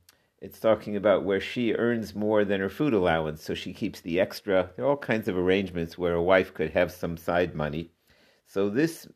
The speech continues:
these offerings were dedicated. Now, some people would only become a nazir if they had a way out. That's a common rule in the Gemara. Never get yourself into something that you don't have the way out.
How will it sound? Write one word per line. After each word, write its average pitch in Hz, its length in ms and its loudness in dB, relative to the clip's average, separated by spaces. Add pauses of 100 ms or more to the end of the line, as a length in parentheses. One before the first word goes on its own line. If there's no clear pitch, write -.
these 123 320 -4
offerings 110 640 2
were 101 120 4
dedicated. 90 680 2 (300)
Now, 110 120 4
some 175 280 0
people 170 360 -2
would 107 120 6
only 139 300 4
become 117 400 0
a - 20 2
nazir 113 460 2
if - 160 -4
they 90 120 2
had 101 200 6
a 101 60 6
way 92 280 6
out. 76 300 4 (640)
That's 117 240 -2
a 107 60 -4
common 123 440 2
rule 110 220 4
in 104 80 0
the 95 80 0
Gemara. 90 380 4
Never 113 240 2
get 113 180 4
yourself 98 400 0
into 104 220 -4
something 90 400 -4
that 85 100 -6
you 87 100 -4
don't 95 220 -2
have 90 160 -2
the 85 100 -2
way 82 240 0
out. 104 300 4